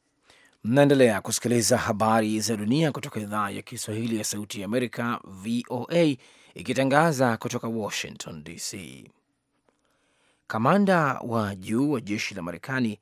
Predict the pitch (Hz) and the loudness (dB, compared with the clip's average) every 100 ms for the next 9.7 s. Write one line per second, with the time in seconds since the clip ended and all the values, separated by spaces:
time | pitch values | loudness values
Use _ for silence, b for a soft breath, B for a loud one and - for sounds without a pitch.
0 | _ _ _ - 160 - 175 151 131 127 | _ _ _ -4 -2 0 2 0 0 -2
1 | - 139 143 - 165 175 _ - 90 92 | -2 -2 -4 -4 -6 -6 _ -12 -8 -8
2 | - 101 165 - 123 190 - - - 101 | -6 -6 -6 -4 -4 -4 -8 -12 -10 -10
3 | 95 107 123 - 104 - 165 - 120 _ | -8 -4 -4 -4 -8 -4 -2 -2 -4 _
4 | _ _ - 196 - - 143 135 160 139 | _ _ -4 -2 -2 -6 -4 0 2 2
5 | 131 - - 175 120 82 82 - _ _ | -2 -6 -8 -4 -4 -6 -12 -18 _ _
6 | _ - - - 85 - - 156 139 120 | _ -14 -12 -8 -8 -6 0 2 2 0
7 | - _ _ - 87 117 123 117 127 143 | -6 _ _ -12 -4 -2 0 0 2 2
8 | 120 127 - 143 143 131 123 - 92 85 | 0 -2 -2 -2 -2 -4 -8 -10 -10 -4
9 | 113 - 107 - 180 156 | -2 -2 -2 -4 -2 0